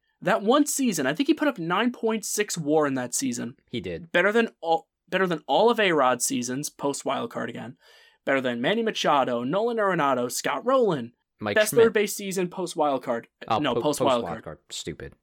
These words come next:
Speaker 2: Dumbass.
Speaker 1: <laughs> But, uh, no. Amazing player. First ballot Hall of Famer. Not a question. Love Adrian Beltre. Now,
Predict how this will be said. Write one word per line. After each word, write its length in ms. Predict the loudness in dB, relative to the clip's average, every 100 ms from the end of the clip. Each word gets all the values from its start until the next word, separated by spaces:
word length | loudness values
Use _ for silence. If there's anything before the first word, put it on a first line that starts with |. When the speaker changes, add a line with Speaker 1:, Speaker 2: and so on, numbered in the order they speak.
| _ _
Speaker 2:
Dumbass. 420 | -10 -10 -10 -14 -16 _ _ -2
Speaker 1:
<laughs> 400 | -2 -2 -16 -20 _ _ _ 0
But, 200 | 4 6
uh, 300 | 6 6 2 -4 _ -6
no. 260 | -4 -4 -6 -4
Amazing 440 | 0 2 2 0
player. 460 | 0 4 4 4 0 _
First 240 | -2 0 2
ballot 220 | 2 4
Hall 180 | 4 4
of 80 | 2
Famer. 460 | 0 2 2 0 -4 _
Not 280 | -2 2 2
a 40 | 2
question. 460 | -2 -4 -8 -14 -10 0
Love 220 | 2 4
Adrian 360 | 2 0 -2
Beltre. 420 | -2 -4 -4 -6 0
Now, 300 | 0 0